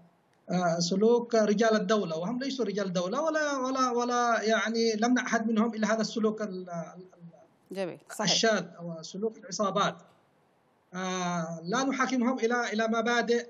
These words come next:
Speaker 1: آه، آه، الدولة التي تحترم، آه، قواعد ال-، آه، التعامل و-، يعني، نحن نعرف أنهم ميليشيا وأنهم، آه، عصابة، وعصابة طائفية أيضًا عقائدية، ض-، ض-، يعني،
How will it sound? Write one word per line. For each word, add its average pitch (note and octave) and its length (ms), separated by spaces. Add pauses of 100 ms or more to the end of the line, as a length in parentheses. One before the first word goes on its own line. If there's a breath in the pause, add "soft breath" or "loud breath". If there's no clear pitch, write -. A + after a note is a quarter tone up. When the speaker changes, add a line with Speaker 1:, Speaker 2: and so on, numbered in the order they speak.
(160)
Speaker 1:
آه، G#3+ 40
آه، G3+ 440
الدولة F3 640
التي E3+ 320
تحترم، G3 600
آه، E3+ 420
قواعد F3+ 400
ال-، E3 220 (960)
آه، D#3 200
التعامل E3 760
و-، C#3+ 100 (920)
يعني، A#3 320
نحن A3+ 480
نعرف A3+ 400
أنهم G#3+ 280
ميليشيا G3+ 420
وأنهم، G3 680
آه، F3+ 420 (420)
عصابة، G3 720
وعصابة G3+ 680
طائفية G#3 460
أيضًا F#3+ 340
عقائدية، F#3 680
ض-، F3 720
ض-، F3 180
يعني، E3+ 320